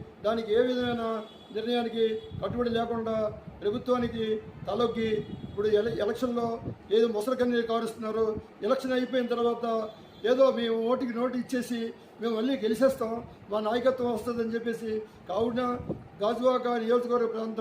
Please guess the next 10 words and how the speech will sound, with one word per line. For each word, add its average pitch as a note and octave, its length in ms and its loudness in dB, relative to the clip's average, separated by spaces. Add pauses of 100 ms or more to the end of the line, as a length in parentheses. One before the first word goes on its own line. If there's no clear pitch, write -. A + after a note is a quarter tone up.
ప్రజలందరూ B3 540 2 (380)
ఒక G#3 140 -2 (680)
మేధావులు, B3 480 4 (540)
పత్రికా B3+ 320 2 (480)
సంపాదకులు, A#3 440 2
ఇదంతా A#3 380 0 (420)
ఒక A3 120 -4
విజ్ఞతతో B3 560 0 (100)
ఆలోచించి B3 420 -2 (420)
మీరు C4 220 2